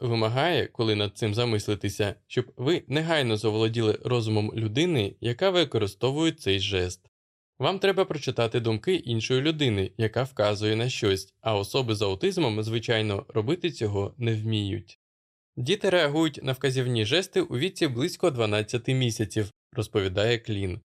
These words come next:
Цьому чоловікові сорок два роки, він дуже розумний, але робити такого не вміє.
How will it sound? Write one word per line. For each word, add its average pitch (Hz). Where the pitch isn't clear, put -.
Цьому 113
чоловікові 160
сорок 123
два 113
роки, 101
він 185
дуже 156
розумний, 123
але 117
робити 113
такого 110
не 110
вміє. 101